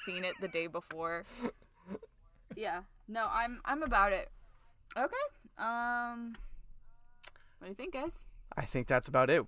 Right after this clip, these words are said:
Speaker 2: I think we can wrap up here. My name is Caleb. You can find me on Twitter and Letterboxd at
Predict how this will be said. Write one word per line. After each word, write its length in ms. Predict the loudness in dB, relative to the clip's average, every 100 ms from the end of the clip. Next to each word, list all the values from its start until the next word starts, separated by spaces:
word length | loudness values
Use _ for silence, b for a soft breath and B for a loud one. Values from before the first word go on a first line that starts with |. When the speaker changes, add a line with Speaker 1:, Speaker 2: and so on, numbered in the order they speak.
| -2
Speaker 2:
I 40 |
think 160 | -6 -6
we 100 | -2
can 80 |
wrap 240 | 4 4 4
up 100 | 2
here. 240 | 0 0 -4 -20 _ -6
My 240 | 0 2
name 200 | 4 2
is 140 | 0 -2
Caleb. 400 | -4 2 2 2
You 140 | -4
can 160 | -4 -4
find 260 | 0 0
me 120 | 0 -2
on 200 | -4 -6
Twitter 320 | -2 0 2
and 300 | 0 -2 0
Letterboxd 640 | 0 0 2 2 0 -6
at 240 | -4 -2